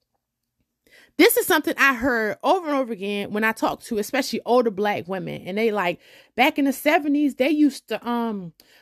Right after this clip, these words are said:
deny black women birth control." No, they used to purposely sterilize black women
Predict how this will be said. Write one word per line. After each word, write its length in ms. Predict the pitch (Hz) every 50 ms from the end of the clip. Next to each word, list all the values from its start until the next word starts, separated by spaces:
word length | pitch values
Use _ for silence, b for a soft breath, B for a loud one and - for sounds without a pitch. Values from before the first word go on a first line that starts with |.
| b _
deny 380 | 190 185 196 208 247 277 302
black 300 | 285 208 226 277 311 311 240
women 240 | 208 247 269 269 240
birth 220 | 247 269 285 285
control." 260 | - 269 247 - - _
No, 240 | 247 277 285 254
they 80 | 220 262
used 200 | 285 277 226 -
to 200 | 233 214 151 - _
purposely 440 | - - 311 320 285 294 - - 254
sterilize 840 | 220 - - - 269 269 285 302 302 285 277 254 240 220 214 190 180
black 320 | 170 220 233 247 262 262
women 480 | 240 240 247 220 180 165 160 156 160